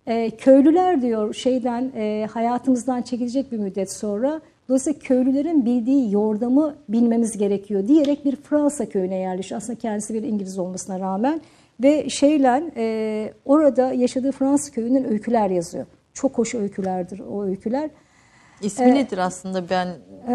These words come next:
Speaker 2: de çevrilmiş midir Türkçe'ye
Speaker 1: yo,
Speaker 2: bilmiyorum.
Speaker 1: var var çevrilmiş.
Speaker 2: Hı hı.
Speaker 1: Yani, e, üç öykü kitabı var o anlamda ama
Speaker 2: Tamam,
Speaker 1: şu an
Speaker 2: bu
Speaker 1: şey yapıp
Speaker 2: bakalım. Hı.
Speaker 1: hatırlayamıyorum.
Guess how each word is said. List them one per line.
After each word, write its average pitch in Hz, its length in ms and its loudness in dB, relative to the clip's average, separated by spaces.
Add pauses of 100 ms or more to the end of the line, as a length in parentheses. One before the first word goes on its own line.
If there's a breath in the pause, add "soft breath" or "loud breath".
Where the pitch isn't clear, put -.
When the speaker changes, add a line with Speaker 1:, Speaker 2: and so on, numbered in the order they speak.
(320)
Speaker 2:
de 233 180 0
çevrilmiş 175 640 -2
midir 165 200 -6
Türkçe'ye 170 440 -8
Speaker 1:
yo, 160 80 -10
Speaker 2:
bilmiyorum. 269 240 2
Speaker 1:
var 294 200 6
var 294 240 0
çevrilmiş. 262 600 0
Speaker 2:
Hı 254 40 -10
hı. 254 40 -6
Speaker 1:
Yani, 233 420 -4
e, 233 360 -4 (380)
üç 302 200 -2
öykü 285 280 0
kitabı 208 340 -4
var 208 60 -2
o 240 160 -2
anlamda 254 440 2
ama 269 120 2
Speaker 2:
Tamam, 175 140 4
Speaker 1:
şu 277 80 4
an 269 60 6
Speaker 2:
bu 220 80 8
Speaker 1:
şey 262 140 4
yapıp 269 100 2 (100)
Speaker 2:
bakalım. - 80 -4
Hı. 247 120 -2
Speaker 1:
hatırlayamıyorum. 214 720 2